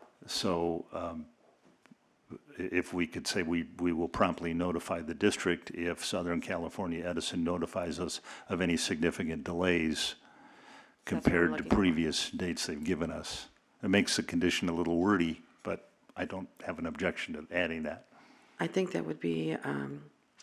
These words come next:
Speaker 2: I think the district would like to know that information.
Speaker 1: All right.
Speaker 2: Thank you.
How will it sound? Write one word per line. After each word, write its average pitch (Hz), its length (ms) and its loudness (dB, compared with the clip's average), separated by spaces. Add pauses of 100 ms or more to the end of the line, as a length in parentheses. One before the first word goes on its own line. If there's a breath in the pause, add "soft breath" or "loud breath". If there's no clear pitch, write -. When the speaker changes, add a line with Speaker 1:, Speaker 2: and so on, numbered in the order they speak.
(1500 loud breath)
Speaker 2:
I 160 40 4
think 170 160 2
the 151 80 2
district - 400 -6
would - 120 -2 (120)
like - 200 0
to - 100 -6
know 139 140 2
that - 120 -2
information. - 540 -4 (1120)
Speaker 1:
All 90 80 -6
right. 87 180 -8 (220)
Speaker 2:
Thank - 220 -4
you. - 80 -14